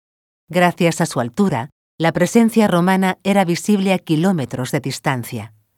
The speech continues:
Actualmente es uno de los únicos vestigios, junto con la Puerta Augusta y la Puerta de Francia. Ah, y lo que tampoco se ve actualmente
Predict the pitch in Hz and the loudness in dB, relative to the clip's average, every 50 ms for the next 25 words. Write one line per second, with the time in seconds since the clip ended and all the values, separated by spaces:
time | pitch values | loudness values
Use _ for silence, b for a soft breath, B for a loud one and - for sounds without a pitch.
0 | _ _ _ _ _ _ _ _ _ _ _ - 190 175 - - 170 160 180 185 | _ _ _ _ _ _ _ _ _ _ _ -4 -4 -4 -2 -2 0 2 2 2
1 | 180 180 214 220 226 220 220 208 202 _ _ _ _ _ - 175 175 - - 202 | 2 2 2 2 2 2 0 -2 -4 _ _ _ _ _ -2 -2 0 2 2 2
2 | 202 208 214 185 170 175 151 139 131 - 180 180 180 180 170 - 170 156 - 151 | 4 2 2 2 0 0 0 0 -2 0 0 2 2 0 0 0 -2 -2 -2 -2
3 | 143 - - - 214 - - - 131 120 120 - - - _ - - - 180 160 | -4 -2 0 0 0 0 -2 -4 -6 -6 -6 -8 -12 -14 _ -8 -4 -2 -2 0
4 | - 156 151 - 156 139 131 120 - 160 170 175 160 - - 127 127 131 165 170 | 0 0 0 0 0 0 0 -2 0 2 2 2 2 0 -2 -2 -2 -2 -2 -4
5 | 160 - - - 117 156 - _ _ _ - 202 185 160 147 139 - 175 175 160 | -4 -6 -6 -8 -10 -10 -10 _ _ _ -4 -2 -2 0 -2 0 0 2 2 2
6 | - - 131 117 123 - - 143 127 117 120 - 123 117 107 107 _ _ _ _ | 0 -2 -4 -4 -4 -4 -4 -4 -4 -4 -6 -8 -10 -10 -10 -12 _ _ _ _
7 | _ _ _ _ _ _ _ _ _ _ _ _ - 156 190 240 - _ _ _ | _ _ _ _ _ _ _ _ _ _ _ _ -4 -2 -2 -2 -4 _ _ _
8 | _ _ _ _ _ - 208 196 185 175 175 - 175 - 151 147 139 175 175 165 | _ _ _ _ _ 0 2 4 4 4 2 2 2 2 2 2 4 2 2 2
9 | - 170 160 - 175 160 151 202 180 147 - - 147 135 135 151 180 190 170 143 | 2 0 0 0 0 0 2 2 0 -2 -2 -4 -2 0 0 0 0 0 -2 -2
10 | 120 - 156 220 | -4 -4 -6 -6